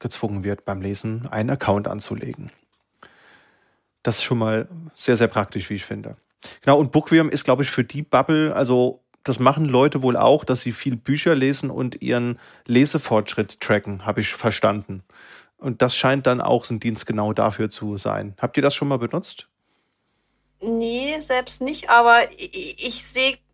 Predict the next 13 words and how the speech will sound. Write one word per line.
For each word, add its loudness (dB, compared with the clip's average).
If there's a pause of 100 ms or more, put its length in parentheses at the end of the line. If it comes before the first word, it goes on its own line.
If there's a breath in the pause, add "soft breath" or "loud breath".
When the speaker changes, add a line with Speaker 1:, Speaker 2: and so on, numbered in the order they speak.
(160)
Speaker 2:
öfter 4
mal 6
Leute, 6
die -12
dann 0
ihren 0
Bookworm-Account 2
noch -2
mal, 4
äh, 0
teilen, 4
um -2
auch 0